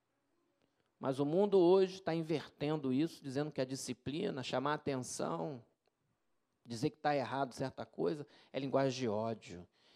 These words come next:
Isso é doutrina de demônio. Tô falando aqui com todas as letras. Doutrina de demônios.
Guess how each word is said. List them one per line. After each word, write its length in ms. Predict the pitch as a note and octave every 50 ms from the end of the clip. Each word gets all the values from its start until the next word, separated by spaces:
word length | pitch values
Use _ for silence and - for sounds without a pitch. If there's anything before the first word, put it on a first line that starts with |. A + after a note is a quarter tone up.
| - _ _ _
Isso 320 | - D3+ E3+ E3+ - -
é 60 | D3+
doutrina 500 | C#3+ C#3 C#3 C3+ C3+ - D3+ D3+ E3 D#3
de 140 | C#3+ - D3+
demônio. 840 | D3+ - E3 D3 B2+ A2+ A#2 B2 B2 B2 A#2 G#2+ G2+ F#2+ F#2 G#2 G#2+ G#2+ - - - - _ _ _ _ _ _ _ _ _ _ _ _ _ _ _ _ _ _ _ _ _ _ _
Tô 80 | -
falando 400 | C3 - - D3 D3 D#3 E3 E3
aqui 500 | C#3+ B2+ - - - D#3 E3 F3 F#3 F3+ F#3 _ _ _ _ _ _ _
com 140 | _ - C#3
todas 340 | B2+ - F#3+ G#3+ F#3+ G3 D#3
as 160 | D#3 C#3+ A#2+
letras. 600 | A2+ A#2 A2+ A2+ A2+ A2+ _ - - A2+ - - _ _ _ _ _ _ _
Doutrina 800 | C#3 C3+ C3 C3 C3 _ - E3 F#3 G3 F#3+ F#3+ F#3+ F#3 G3 - _ _ _ _
de 100 | _ B2+
demônios. 1040 | A#2+ A#2 C3+ A#2+ A2 G2+ F#2+ G2 F#2+ F#2 F#2 F#2+ F#2+ G2 - - - - - - _